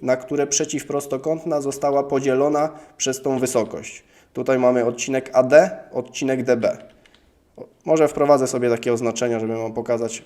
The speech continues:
na literkach. Niech będzie tu X Y. Wysokość podzieliła tą, e, przeciwprostokątną na odcinki X Y i pierwiastek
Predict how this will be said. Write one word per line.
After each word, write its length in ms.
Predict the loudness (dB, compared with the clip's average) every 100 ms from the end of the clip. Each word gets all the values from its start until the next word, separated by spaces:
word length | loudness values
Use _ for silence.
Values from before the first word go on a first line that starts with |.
| -12
na 180 | -6 -6
literkach. 600 | 0 0 2 -2 -4 -8
Niech 140 | -4
będzie 220 | -2 -4
tu 120 | -6 -8
X 220 | -8 -6
Y. 400 | -4 2 2 0 -8 -20 -20 _
Wysokość 600 | 0 2 4 4 4 2
podzieliła 580 | 0 0 2 2 6 6
tą, 400 | 8 4 4 0 -8 -6
e, 220 | -2 -2
przeciwprostokątną 1000 | -2 -6 -8 -4 -4 -4 -2 -2 -2 -2
na 160 | 0 0
odcinki 560 | -2 -4 -6 -6 -10 -8
X 220 | -8 -8
Y 380 | -2 2 2 -2 -16 -20 -10 -8
i 100 | 0
pierwiastek 800 | 0 4 4 4 2 -2 -4